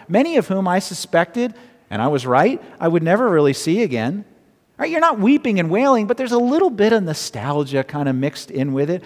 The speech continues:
But you don't get that sense from Luke here at all, that there's any of that kind of reaction from the disciples as Jesus leaves them. They weren't sad that he was going away.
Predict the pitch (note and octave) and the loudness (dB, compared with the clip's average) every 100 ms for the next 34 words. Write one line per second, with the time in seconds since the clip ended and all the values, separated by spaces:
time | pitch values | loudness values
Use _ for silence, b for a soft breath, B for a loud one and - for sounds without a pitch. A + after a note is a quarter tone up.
0 | B - - C4 G4 B3 A3+ A#3+ G#3+ A3+ | B -8 0 2 2 0 -4 -4 -4 -4
1 | F#3+ G3+ - E3 C#3+ G3+ - F3 C#3+ E3+ | -4 -4 -6 -6 -4 -4 -4 -2 2 2
2 | B3 D3 D#3+ D#3 A3+ A#3+ D4 C#3+ D#3 G#3 | 2 0 -2 -2 0 0 2 2 2 2
3 | - F#3 D3 C#3+ D#3+ G#3 - E3+ D3 B | 0 0 2 2 2 0 -2 -6 -8 B
4 | B B - F3+ E3+ E3 - F#3+ A#3 F3 | B B 0 0 2 0 4 4 4 0
5 | C#3+ D#3 C3 E3 F3+ E3+ D#3+ - B B | -2 -2 -2 0 0 0 -4 -6 B B
6 | E3+ B3+ G3 D3 F3 G#3 C4 C4+ - B3+ | 2 2 2 2 2 4 2 0 -2 -2
7 | G4 D4+ C#3+ A2 G#2 A2+ G#2 G2+ F#2+ F#2 | 0 -2 -2 -2 -4 -4 -4 -4 -6 -8
8 | F2+ - | -10 -12